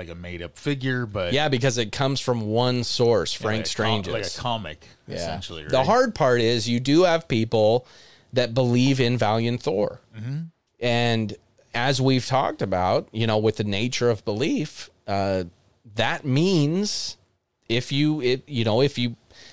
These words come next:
Speaker 2: <laughs> if you believe in things like quantum mechanics and you believe in the concept of, uh, of, you know, the mind shapes reality, then in those people's reality, Valiant Thor is real.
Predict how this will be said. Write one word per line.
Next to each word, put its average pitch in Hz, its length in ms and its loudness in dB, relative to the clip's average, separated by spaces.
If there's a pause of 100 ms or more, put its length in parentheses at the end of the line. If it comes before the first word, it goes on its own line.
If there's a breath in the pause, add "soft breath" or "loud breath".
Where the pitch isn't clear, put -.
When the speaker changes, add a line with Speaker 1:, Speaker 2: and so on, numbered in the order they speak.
(100)
Speaker 2:
<laughs> - 480 -18
if 135 320 0
you 165 80 4
believe 143 380 2
in 190 140 2
things 131 280 2
like 113 180 0
quantum 113 440 0
mechanics 127 680 0
and 104 120 0
you 104 120 0
believe 107 400 0
in 131 140 0
the 117 80 0
concept 117 720 -2
of, 98 280 0
uh, 90 300 0 (320 loud breath)
of, 92 480 -2 (160)
you 110 140 -6
know, 90 140 -2 (180)
the 110 220 -2
mind 101 580 0
shapes 113 420 -2
reality, 110 680 0
then 104 280 0 (400 loud breath)
in 175 420 4
those 151 440 4
people's 156 540 0
reality, 127 800 0 (400 soft breath)
Valiant 131 580 0
Thor 127 320 4
is 135 260 2
real. 127 520 -2